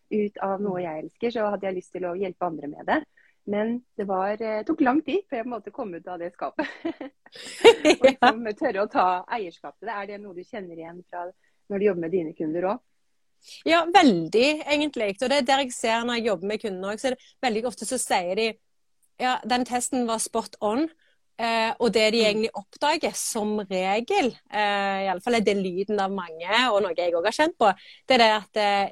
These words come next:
Speaker 2: ja, men det var en del av meg når jeg var liten eller yngre, som kjente på behovet
Speaker 1: Mm.
Speaker 2: for å gjøre et eller annet i denne retningen her. Eh, men så har du jo ikke anerkjent det, for som regel så er det skyggetypen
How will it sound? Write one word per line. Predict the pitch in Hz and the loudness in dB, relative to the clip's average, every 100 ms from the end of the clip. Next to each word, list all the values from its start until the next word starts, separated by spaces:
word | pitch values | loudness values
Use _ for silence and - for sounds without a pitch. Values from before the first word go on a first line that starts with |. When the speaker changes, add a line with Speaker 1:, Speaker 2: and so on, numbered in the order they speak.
| 220 | -2
Speaker 2:
ja, | 208 208 208 | -2 -2 -2
men | 214 | -2
det | 214 196 | -2 0
var | 196 208 | 0 2
en | 233 240 | 2 0
del | 202 202 226 | 0 -2 -2
av | 220 | -4
meg | 202 180 175 - | -6 -8 -10 -10
når | 208 180 180 | -6 -4 -4
jeg | 175 | -4
var | 180 180 180 | -2 -2 -2
liten | 196 170 143 165 214 | 0 0 -2 -4 -4
eller | 208 185 175 | -2 -2 -2
yngre, | 165 196 214 - _ _ - | -2 0 0 -2 _ _ -4
som | 202 | 0
kjente | - 185 143 214 | 4 2 2 0
på | 202 185 | 2 2
behovet | 170 180 185 202 190 | 2 0 4 4 4
Speaker 1:
Mm. | 165 - | -2 0
Speaker 2:
for | 190 175 180 | 0 0 0
å | |
gjøre | 190 175 175 - | 2 2 0 -4
et | 175 208 | -4 -2
eller | 180 | -2
annet | 156 165 202 | -2 -4 -2
i | |
denne | 175 160 170 | -2 -2 -4
retningen | 156 - 180 190 | -8 -6 -4 0
her. | 185 226 330 - - - - | 4 4 4 -2 -20 -16 0
Eh, | 220 214 214 208 | 4 4 4 4
men | 233 254 | 4 4
så | 240 | 2
har | 233 | 2
du | 226 | 2
jo | 226 | 2
ikke | - - | 0 -2
anerkjent | 226 165 165 190 - 339 - | -2 -2 -4 -6 -4 -4 -2
det, | 208 190 | -4 -2
for | 240 | 0
som | 277 254 | 4 4
regel | 220 240 320 | 4 0 0
så | - 220 | -2 -2
er | |
det | 262 | -2
skyggetypen | - 247 160 185 370 - 220 160 | -2 -2 -2 -2 -2 0 0 0